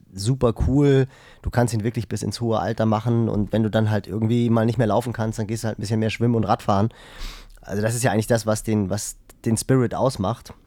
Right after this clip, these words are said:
Und das ist halt einfach viel, viel nachhaltiger und auch dieses dann mal eben nicht vermeintlich all in zu gehen. Deswegen ist es ja bei mir auch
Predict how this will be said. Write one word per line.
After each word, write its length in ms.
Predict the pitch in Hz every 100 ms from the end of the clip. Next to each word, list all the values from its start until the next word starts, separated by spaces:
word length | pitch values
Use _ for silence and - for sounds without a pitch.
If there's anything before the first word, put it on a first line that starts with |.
| _ _ _ _ _ _ -
Und 480 | 107 117 113 - - _ _ - -
das 180 | 110 123
ist 120 | 135
halt 140 | 131
einfach 240 | - 120 104
viel, 320 | - - 170
viel 220 | - 113
nachhaltiger 680 | 104 117 - 95 80 78 73
und 140 | 82
auch 160 | - 92
dieses 360 | - 98 104 -
dann 260 | 101 104 - - - - -
mal 200 | - 95
eben 300 | 90 117 117
nicht 520 | 120 139 - - - - - -
vermeintlich 720 | - 113 107 110 135 131 107
all 220 | 98 92 95
in 160 | 98
zu 160 | 101 95
gehen. 320 | - 90 85
Deswegen 360 | 85 - 98 98
ist 100 | 98
es 100 | 95
ja 100 | 104
bei 120 | 92
mir 180 | 95
auch 80 | 98